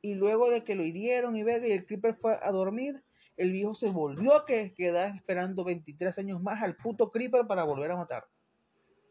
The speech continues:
O sea, es-, esa es la, la misión de él, matar al puto Creeper.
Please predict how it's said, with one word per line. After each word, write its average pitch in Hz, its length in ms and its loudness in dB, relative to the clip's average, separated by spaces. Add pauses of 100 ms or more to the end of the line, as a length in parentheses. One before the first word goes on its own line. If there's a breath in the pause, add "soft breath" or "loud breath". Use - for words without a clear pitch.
(200)
O - 40 -20
sea, 156 120 2
es-, - 160 -6
esa 147 580 -2
es 214 60 -4
la, 226 80 2
la 156 260 2
misión 175 340 -2
de 156 180 2
él, 120 100 -8
matar 127 260 -2
al 214 140 2
puto 208 240 -2
Creeper. - 300 -10